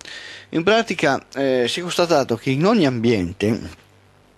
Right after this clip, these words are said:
in ogni ambiente circoscritto, dal punto di vista lavorativo, dal punto di vista della vita, si creano questo tipo di dinamiche. In pratica, mm,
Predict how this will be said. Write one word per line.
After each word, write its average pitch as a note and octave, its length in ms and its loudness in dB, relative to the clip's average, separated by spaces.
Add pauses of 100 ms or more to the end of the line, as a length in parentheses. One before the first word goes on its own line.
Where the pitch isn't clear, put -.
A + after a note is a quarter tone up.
(140)
in A#2+ 160 0
ogni E3 200 2
ambiente C3 400 2
circoscritto, A2+ 880 2
dal G2+ 120 0
punto B2 220 2
di G#2 60 4
vista G#2+ 360 2
lavorativo, G#2+ 600 2
dal G#2 100 2
punto G#2+ 220 -2
di G2+ 80 2
vista A2 220 2
della G#2+ 200 4
vita, A2+ 400 -4 (540)
si - 180 -2
creano D#3 400 2
questo F3 300 -2
tipo - 240 -4
di B2 160 0
dinamiche. F2 840 -6 (1300)
In G#3 140 2
pratica, C#3+ 720 2 (200)
mm, A2 380 -8